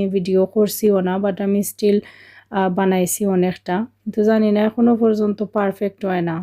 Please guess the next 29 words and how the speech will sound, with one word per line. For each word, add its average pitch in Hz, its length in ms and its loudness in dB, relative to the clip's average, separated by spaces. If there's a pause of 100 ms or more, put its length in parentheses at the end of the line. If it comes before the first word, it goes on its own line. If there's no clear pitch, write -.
(300)
পাউন্ড 220 400 2
কেক 220 260 -2
হয় 196 300 2
যেন 185 180 -4 (200)
অরেঞ্জ 196 340 0
ফ্লেভার 185 540 -2
ওর 185 200 2
ভ্যা-, 190 320 -2
ভ্যানিলা 185 460 2
পাউন্ড 196 380 -2
কেক 185 280 -2
যেটা 185 300 -2
আছে 185 240 -4
চা 190 240 0
দিয়ে 185 160 -2
খাওয়ার 180 240 -2
লাগে, 175 260 -2 (100)
এটা 240 240 0
আলহামদুলিল্লাহ 196 720 0
আমার 180 200 -6
পারফেক্ট 190 580 -8
হয়। 208 160 0 (640)
আর 185 280 -2 (320)
এমনি 208 340 2 (400)
বার্থডে 226 360 0
কেক, 196 400 0 (320)
আহ, 190 140 -2 (100)
পার্টি 196 340 -2
কেক 190 340 2